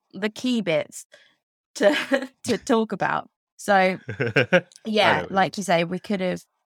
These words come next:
Speaker 1: I mean, I think, pretty sure I said it at the start, you could easily make a podcast just about the American Mafia. So the fact that we've managed to get all of that into, I mean, granted, we have now been <laughs> recording for
Speaker 2: Oh, yeah.
Speaker 1: two hours and forty-five minutes,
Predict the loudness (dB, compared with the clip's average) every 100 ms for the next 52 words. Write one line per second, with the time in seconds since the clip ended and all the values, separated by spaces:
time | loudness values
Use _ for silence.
0 | _ -4 0 2 2 -2 -2 -6 -4 -4
1 | -2 -4 -4 -8 -10 -8 -2 0 0 -6
2 | _ _ _ _ -6 -4 -4 -6 -6 -6
3 | -6 -4 -6 -8 -8 -8 -8 -12 _ _
4 | -8 -8 -4 -6 -6 -6 -6 -6 -8 -18
5 | _ _ _ -2 -2 -2 -12 -6 -4 -4
6 | -8 -10 -12 -16 -16 -14 -12 -12 -14 -14
7 | -14 _ _ -4 -2 -2 0 0 0 -8
8 | -6 -4 -6 -6 -10 -6 -4 -4 -6 -4
9 | -6 -6 -8 -8 -12 -12 -10 -10 -12 _
10 | _ -6 -4 -2 -2 -2 -4 -10 -10 -10
11 | -8 -6 -6 -4 -6 -6 -4 -4 -4 -6
12 | -10 -6 -6 -6 -10 -10 -4 -2 -2 -4
13 | -8 -10 -10 -6 -6 -4 -6 -8